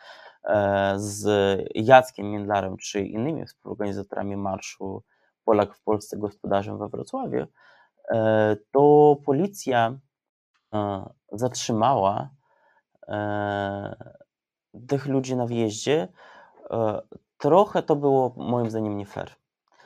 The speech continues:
E, z jednej strony, no, bo, bo trochę państwo zachowuje, państwo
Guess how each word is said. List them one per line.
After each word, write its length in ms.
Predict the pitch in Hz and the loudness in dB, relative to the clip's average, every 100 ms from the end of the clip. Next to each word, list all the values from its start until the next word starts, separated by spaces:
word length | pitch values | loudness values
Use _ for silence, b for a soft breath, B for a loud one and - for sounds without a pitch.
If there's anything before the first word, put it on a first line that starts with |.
| b b _ - | b b _ -8
E, 840 | 98 98 95 95 92 - - - _ - | -4 -2 -4 -6 -8 -10 -14 -18 _ -10
z 80 | 113 | 0
jednej 220 | 165 165 | 2 0
strony, 380 | - 151 135 120 | -2 -2 0 0
no, 180 | 147 131 | 0 0
bo, 140 | 110 | -4
bo 400 | 71 73 71 - | -6 -12 -12 -8
trochę 240 | 160 - | -8 -4
państwo 320 | 143 139 139 127 | -2 -2 -4 -8
zachowuje, 640 | 123 - 127 131 117 110 | -8 -10 -6 -2 -2 -2
państwo 880 | - 123 110 - - 127 165 220 | 0 0 0 -10 -10 -8 -4 -6